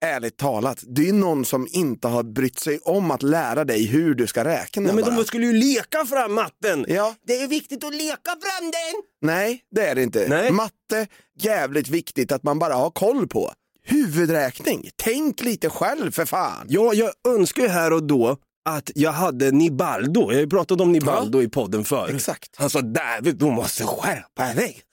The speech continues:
Speaker 1: Ja.
Speaker 2: Du kan inte hålla på och springa runt på rast." Va?
Speaker 1: Exakt.
Speaker 2: Jag fick
Speaker 1: Du,
Speaker 2: inte
Speaker 1: du måste sitta och räkna matte på rast.
Speaker 2: Ja, exakt. Ja,
Speaker 1: Du kan inte
Speaker 2: precis.
Speaker 1: bara springa runt och leka.
Speaker 2: Nej, ibland hade jag önskat att jag var född i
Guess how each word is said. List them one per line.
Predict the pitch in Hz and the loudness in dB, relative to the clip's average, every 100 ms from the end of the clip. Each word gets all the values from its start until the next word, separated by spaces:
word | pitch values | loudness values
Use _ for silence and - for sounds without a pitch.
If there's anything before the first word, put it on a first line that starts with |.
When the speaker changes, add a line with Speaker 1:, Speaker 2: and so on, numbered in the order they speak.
| _ | _
Speaker 1:
Ja. | 135 131 - - | -4 -4 -6 -6
Speaker 2:
Du | 160 | -4
kan | - 240 | 0 0
inte | 165 - | -2 -2
hålla | 123 - 110 - | -2 -2 -2 -4
på | 139 90 73 - _ _ - | -6 -6 -8 -12 _ _ -4
och | - - | -2 -2
springa | - - - - - | -4 -4 -2 0 2
runt | 156 170 - - | 2 2 -2 -6
på | 131 | -2
rast." | - - - - - - _ _ _ _ - | -2 -4 -6 -8 -12 -14 _ _ _ _ -6
Va? | 147 - - | -4 -4 -6
Speaker 1:
Exakt. | 214 247 - - 320 - - - 640 - _ | -6 -6 -8 -6 -6 -8 -10 -8 -10 -14 _
Speaker 2:
Jag | 110 | -4
fick | 139 | -2
Speaker 1:
Du, | 127 | 0
Speaker 2:
inte | 180 | 0
Speaker 1:
du | 226 | 0
måste | 220 233 | 0 -2
sitta | 262 - 208 | -4 -4 0
och | 190 | 2
räkna | 190 175 196 | 2 0 0
matte | 196 254 - - 330 | 0 0 -6 -6 -4
på | 160 | 0
rast. | 120 117 | -2 0
Speaker 2:
Ja, | 160 | 0
exakt. | 165 - 202 156 - | -2 -2 -2 -4 -6
Ja, | 120 | -2
Speaker 1:
Du | 208 | 0
kan | |
inte | 196 | 2
Speaker 2:
precis. | 196 202 | 0 0
Speaker 1:
bara | |
springa | 151 208 190 | 0 0 2
runt | 175 151 | 0 0
och | 151 | 0
leka. | 214 - - - - - | -2 -2 -8 -10 -12 -2
Speaker 2:
Nej, | 175 240 220 _ _ | 2 2 0 _ _
ibland | 190 220 254 202 | -2 2 2 2
hade | 208 | 2
jag | 220 | 4
önskat | 208 - 156 | 2 2 0
att | 165 156 | 2 2
jag | 175 | 2
var | 143 117 104 _ - | 2 2 -2 _ -2
född | 180 151 123 | 2 2 4
i | 143 127 | 2 2